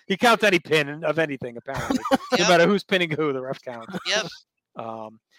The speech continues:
Speaker 2: That's his
Speaker 1: anyway, all that
Speaker 2: job.
Speaker 1: said,
Speaker 2: Count.
Speaker 1: all that said, I like the match. I think Price had some moxie. Uh, he had some fun strikes. He'd worked pretty well in this group. I like him with Victory as, like, barroom brawlers. Like, these are the kind of guys that work well in this role.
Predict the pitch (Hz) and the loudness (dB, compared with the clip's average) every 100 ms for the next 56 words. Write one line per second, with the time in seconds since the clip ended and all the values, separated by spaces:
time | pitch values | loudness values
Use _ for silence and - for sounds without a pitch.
0 | _ _ - 302 302 202 220 285 254 190 | _ _ 2 4 6 8 8 8 6 4
1 | - 175 131 180 220 - - 262 - - | -2 -4 -4 -6 -2 2 4 2 0 0
2 | 175 160 165 214 - 190 175 135 - - | 0 2 2 2 2 -2 -2 -2 -6 -8
3 | 175 196 - 233 240 240 202 165 139 170 | -4 -4 -2 0 2 0 -2 -4 -2 -2
4 | - 254 247 285 - - _ 156 147 175 | -2 -6 -4 -4 -8 -20 _ -2 2 2
5 | 175 156 123 175 180 - 147 196 - 151 | 2 -2 -2 -2 -4 -2 0 0 -4 -10
6 | 139 147 185 _ - 320 320 190 254 160 | -4 -2 -4 _ -4 0 2 4 4 2
7 | 143 - 135 127 202 160 247 - 127 - | 0 -10 -8 0 2 4 2 0 -8 -10
8 | _ _ - 202 147 190 180 147 135 147 | _ _ -2 0 2 -2 -2 -4 -2 -4
9 | 120 151 175 180 160 135 147 160 117 113 | 0 2 2 0 -4 -2 0 0 -4 -12
10 | 127 _ _ _ 208 254 285 254 247 220 | -14 _ _ _ -2 0 0 0 0 2
11 | 220 202 190 190 - 156 165 143 - 139 | 2 2 0 -2 -2 0 0 -2 -10 -12
12 | 131 117 | -12 -14